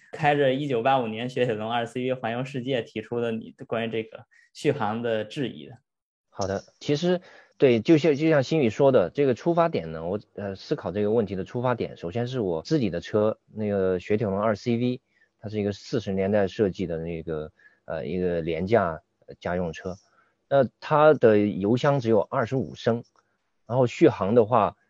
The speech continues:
Speaker 2: 啊，平均下来，我经过十几万公里的使用，平均下来大概是可以一箱油跑三百到三百五，极限可能四百公里这样一个概念。那我在环球的十几万公里中，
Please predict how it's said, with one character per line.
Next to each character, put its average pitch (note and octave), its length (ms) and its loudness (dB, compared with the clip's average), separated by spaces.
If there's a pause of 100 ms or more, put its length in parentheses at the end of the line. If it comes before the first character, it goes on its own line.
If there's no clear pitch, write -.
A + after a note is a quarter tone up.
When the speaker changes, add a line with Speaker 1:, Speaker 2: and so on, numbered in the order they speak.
(160)
Speaker 2:
啊， F2+ 120 -8
平 G#2+ 200 0
均 C3+ 160 2
下 C3+ 180 2
来， E2+ 360 0
我 D#2+ 160 -12
经 A2 180 -6
过 G#2 100 0
十 A#2 220 -4
几 B2 100 -2
万 F#2+ 200 0
公 G2 120 -2
里 G2 100 -2
的 F2 120 -6
使 - 160 -10
用， F2 140 -6
平 F#2 160 -6
均 B2+ 120 -2
下 A#2+ 140 -2
来 F#2 200 -4 (360)
大 G#2 140 0
概 G2 180 2
是 F2+ 260 -8
可 - 220 -10
以 F#2+ 160 -4
一 G#2 120 -2
箱 G#2+ 240 -2
油 F#2 200 0
跑 D2+ 420 -8 (120)
三 B2 280 0
百 D#2+ 320 0
到 G2 240 -2
三 A2+ 340 0
百 G2+ 180 2
五， G#2 280 -2 (380)
极 G2 160 -4
限 A#2 220 0
可 F#2 120 -10
能 E2+ 80 -8
四 B2 220 -6
百 F2 140 -4
公 F#2+ 160 -4
里 F2 200 -8
这 B2 100 -2
样 G2+ 140 0
一 E2+ 60 -4
个 F2+ 220 -4 (100)
概 G#2 160 2
念。 E2 200 -6 (520)
那 E3+ 220 8
我 A2 320 2
在 A2+ 460 6 (100)
环 A2+ 500 -4
球 A2+ 460 -4
的 A#2 180 2
十 - 380 -8
几 F2 160 -8
万 G2 260 0
公 A2+ 200 0
里 - 80 -6
中， F#2+ 320 -4